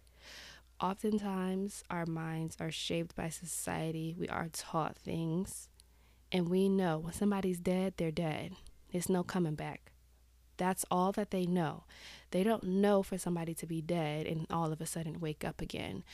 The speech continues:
So in their mental capacity, it was impossible. There's no way he can help now because she's already gone. It's too late. And I know reading this story, if someone's like, those, you know, those overly religious people, like, "Oh my goodness, how dare they doubt Jesus? Like, how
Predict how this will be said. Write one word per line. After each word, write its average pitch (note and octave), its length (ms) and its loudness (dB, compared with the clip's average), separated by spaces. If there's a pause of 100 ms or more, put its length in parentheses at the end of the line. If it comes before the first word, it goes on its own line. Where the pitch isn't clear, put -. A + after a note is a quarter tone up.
(240)
So G3+ 200 2
in F#3+ 120 4
their A3+ 120 4
mental A3 260 2
capacity, F#3+ 720 -2
it - 160 -4
was F#3 160 -4
impossible. E3+ 880 -6 (400)
There's F#3 200 0
no A3 320 4
way G#3+ 260 2
he F#3 140 -2
can E3 180 -2
help D#3 280 -4
now D#3+ 220 -2
because F#3 240 -4
she's - 300 -2
already F#3 480 -2
gone. D#3+ 380 -2
It's - 220 -6
too - 240 -2
late. G#3 480 -2 (960)
And G3+ 120 10
I G3+ 100 8
know B3+ 340 8
reading G#3+ 240 8
this F3+ 180 -2
story, E3 640 -2
if E3 140 -4
someone's E3 500 -2
like, D3+ 280 -6
those, - 260 -6
you G#3 140 2
know, F#3 100 -2
those D3 220 -4
overly C3+ 400 -2
religious F#2+ 340 -6
people, - 240 -6
like, - 180 -4
"Oh G#3+ 160 4
my F3 200 -6
goodness, G3 320 0
how G3+ 200 -4
dare G3 280 0
they F3+ 100 -2
doubt D#3+ 300 -4
Jesus? F3 440 -4
Like, - 140 -14
how - 220 -6